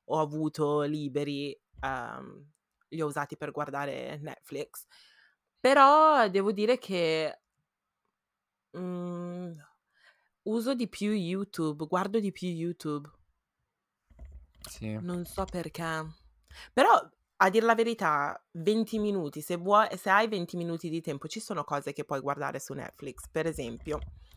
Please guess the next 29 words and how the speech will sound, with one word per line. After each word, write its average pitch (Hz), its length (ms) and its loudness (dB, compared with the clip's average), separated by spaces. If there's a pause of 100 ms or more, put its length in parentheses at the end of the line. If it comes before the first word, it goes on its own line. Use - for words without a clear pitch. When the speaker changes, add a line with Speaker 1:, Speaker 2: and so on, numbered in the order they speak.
(400)
Speaker 1:
una 156 100 -4
cosa 165 220 -2
che 165 80 -6
sto 160 180 -2
guardando 156 580 2
adesso, 143 1040 -2
cioè 139 180 -8
non 139 180 -8
in 139 80 -8
questo 147 240 -14
momento 143 300 -6
perché 139 200 -8
stiamo 143 220 -10
registrando, 147 480 -8
però 143 220 -2
davanti 139 420 -6
a 156 60 -6
me 139 140 -6
c'è 139 140 -12
la 131 100 -8
mia 139 140 -10
televisione 143 760 -8
e 143 180 -8
ho 143 60 -4
messo 143 320 -8
in 143 120 -6
pausa 131 480 -2
Sister 131 520 -10
Sister, 127 580 -10